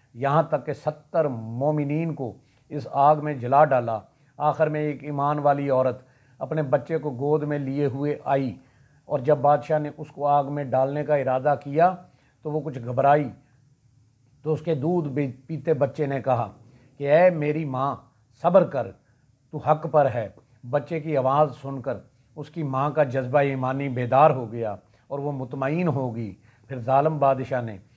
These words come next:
इस मोमना को उसके बच्चे के साथ आग में फेंक दिया। बादशाह और उसके साथी खंदक के किनारे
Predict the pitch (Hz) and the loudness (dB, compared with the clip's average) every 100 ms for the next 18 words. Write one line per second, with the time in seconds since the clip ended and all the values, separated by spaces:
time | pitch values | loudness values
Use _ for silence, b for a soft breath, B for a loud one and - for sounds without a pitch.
0 | b - 143 139 143 151 156 147 147 - | b -14 -10 -6 -4 0 0 0 -4 -6
1 | 143 120 123 151 127 127 135 135 135 135 | -6 -6 -4 -4 -4 -2 0 2 2 0
2 | 135 143 123 143 135 123 120 107 87 _ | 0 -6 -4 -6 -6 -6 -6 -6 -10 _
3 | b b b 120 135 139 131 156 151 135 | b b b 2 2 2 2 4 4 0
4 | 156 135 131 123 151 127 - 147 147 151 | -8 -6 -6 -4 -8 -8 -8 -4 -4 -4
5 | 151 147 135 123 123 104 | -6 -6 -2 0 0 -4